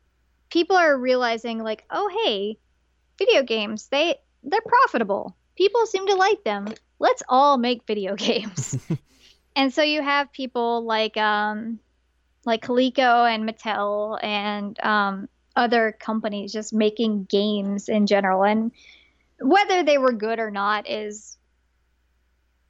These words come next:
Speaker 1: it's up to perspective. But, um,
Speaker 2: But every, the, the, the market was flooded.
Speaker 1: It was really, really flooded. And, like, these X-rated games are also an example of that. It's just, like,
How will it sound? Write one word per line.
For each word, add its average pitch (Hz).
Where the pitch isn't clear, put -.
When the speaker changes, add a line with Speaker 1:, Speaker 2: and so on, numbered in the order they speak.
Speaker 1:
it's 233
up -
to 196
perspective. -
But, 233
um, 247
Speaker 2:
But 113
every, 113
the, 127
the, 123
the 135
market 139
was 110
flooded. 92
Speaker 1:
It 269
was 226
really, 208
really 202
flooded. 202
And, 226
like, 240
these 269
X-rated 254
games 240
are 226
also 214
an 208
example 208
of 185
that. 196
It's 208
just, 220
like, 226